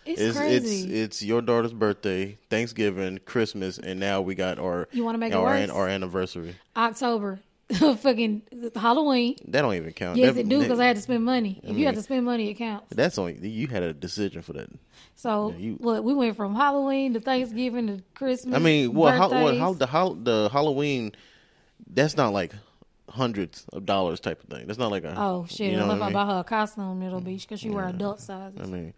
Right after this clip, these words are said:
Speaker 2: well, with Thanksgiving, 'cause that's like a family thing now.
Speaker 1: Yeah,
Speaker 2: It's not, it's
Speaker 1: Thanksgiving.
Speaker 2: not, we,
Speaker 1: We,
Speaker 2: we
Speaker 1: we
Speaker 2: can't
Speaker 1: had our
Speaker 2: just,
Speaker 1: first
Speaker 2: yeah, we can't just
Speaker 1: Thanksgiving.
Speaker 2: mooch off of family anymore.
Speaker 1: You cooked it, like, you the first person, like, like, this is the first time we've had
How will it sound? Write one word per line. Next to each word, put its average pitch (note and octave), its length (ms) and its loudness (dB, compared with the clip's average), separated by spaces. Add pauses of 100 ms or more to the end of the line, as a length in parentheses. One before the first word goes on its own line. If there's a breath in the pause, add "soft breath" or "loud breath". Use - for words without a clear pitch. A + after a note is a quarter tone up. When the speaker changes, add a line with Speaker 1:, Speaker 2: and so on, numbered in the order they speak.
(640 soft breath)
Speaker 2:
well, G2+ 460 4
with G#2 160 -4
Thanksgiving, G#2 600 0 (520 loud breath)
'cause G#2 140 2
that's G#2+ 180 4
like G2+ 220 -2
a G2 40 -6
family F#2 380 -4
thing F#2 240 -6
now. F2+ 140 -2
Speaker 1:
Yeah, G#3+ 40 0
Speaker 2:
It's G2 60 -4
not, - 80 -4
it's A#3+ 100 -2 (260)
Speaker 1:
Thanksgiving. A3+ 40 0
Speaker 2:
not, A#3 80 2
we, C4 60 2
Speaker 1:
We, D4 140 0
Speaker 2:
we - 80 -12
Speaker 1:
we - 100 -4
Speaker 2:
can't - 160 6
Speaker 1:
had E4 100 4
our - 60 2
Speaker 2:
just, - 100 -6
Speaker 1:
first F4+ 240 -4 (240)
Speaker 2:
yeah, G#2 200 0
we G#2 120 2
can't G#4+ 240 4
just A#2+ 140 4
Speaker 1:
Thanksgiving. A2 80 0
Speaker 2:
mooch A2 240 0
off G#2 160 2
of G#2 80 -8
family G2 580 -2 (480 loud breath)
anymore. G2 560 -4
Speaker 1:
You A#3 260 2
cooked C#4 300 0
it, B3 80 -2
like, A#3 240 0
you B3+ 120 -2
the C#4 100 0
first A#3+ 280 0
person, A3 540 -4
like, G#3 360 -10 (760)
like, G#3+ 340 -8 (340 loud breath)
this E4+ 100 2
is D#4 60 2
the C#4 40 -2
first D4 180 4
time C4+ 120 2
we've B3+ 140 6
had A#3 420 6